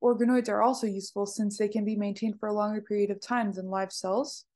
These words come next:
And another thing I wondered, like, while shadowing all these labs was what role stem cells played in this research and why they were so important. So stem cells can undergo senescence as well, which limits their regenerative potential, and studying stem, stem cells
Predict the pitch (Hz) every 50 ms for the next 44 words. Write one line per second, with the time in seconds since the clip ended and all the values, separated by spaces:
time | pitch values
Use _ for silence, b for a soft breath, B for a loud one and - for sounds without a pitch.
0 | _ _ _ b b b b b b b _ _ - 226 226 226 220 - 226 247
1 | 269 247 285 277 233 - 269 240 220 208 202 196 202 196 196 202 202 202 202 196
2 | 190 196 - 196 196 196 196 208 202 - - 208 196 196 202 196 202 202 202 202
3 | 196 196 208 202 - - - 190 190 190 185 190 - - 190 196 190 190 190 -
4 | - - - 208 208 233 - 214 220 233 233 226 226 - 285 311 311 294 - 202
5 | 196 196 - _ - 202 190 185 190 190 190 - - - 190 185 - 202 202 -
6 | 202 190 196 196 196 196 196 190 190 190 - - 190 190 185 - - 254 - -
7 | - - - _ _ _ _ _ _ _ _ _ _ _ - - - 226 226 226
8 | - - - 262 285 320 311 - - 214 202 202 196 - - - - 214 - -
9 | 214 208 226 220 226 214 208 - - 208 214 208 - 220 208 - 202 190 196 -
10 | 202 202 202 202 196 202 202 - - 208 208 220 220 - - - 208 196 190 202
11 | 196 202 208 196 196 196 196 196 196 196 190 - _ _ - - 196 190 190 185
12 | - 240 262 262 - 214 202 202 - - 240 262 269 262 247 220 214 - - 202
13 | 196 190 185 - - - - - - 208 214 214 208 - 185 180 185 185 -